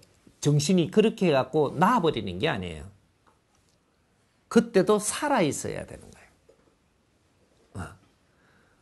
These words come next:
근데 우리가 오래 산다라고 해서 좋은 게 아니고 무엇을 하느냐가 좋은 겁니다. 좋고 나쁜 것은 오래 살고, 어, 작게 사는 게 아니고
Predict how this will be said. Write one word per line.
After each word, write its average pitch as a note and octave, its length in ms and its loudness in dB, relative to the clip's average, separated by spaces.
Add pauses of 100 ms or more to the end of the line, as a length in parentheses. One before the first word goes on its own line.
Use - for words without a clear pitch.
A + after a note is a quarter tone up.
(180)
근데 G3 300 4 (400)
우리가 G3 540 2
오래 D4+ 340 2
산다라고 B3 720 0
해서 G#3 480 0 (300)
좋은 D3 340 2
게 B3+ 160 0
아니고 A#2 600 -6 (280)
무엇을 F3+ 680 4
하느냐가 G4+ 680 0
좋은 G#3+ 320 2
겁니다. F2+ 420 -6 (1080)
좋고 F#3 380 2
나쁜 E3+ 360 -2
것은 C3 340 -4 (340)
오래 E4 380 2
살고, F3+ 720 0 (400)
어, D3 440 0
작게 F#3+ 400 -2
사는 D3+ 360 -2
게 A3 120 -2
아니고 A2+ 640 -2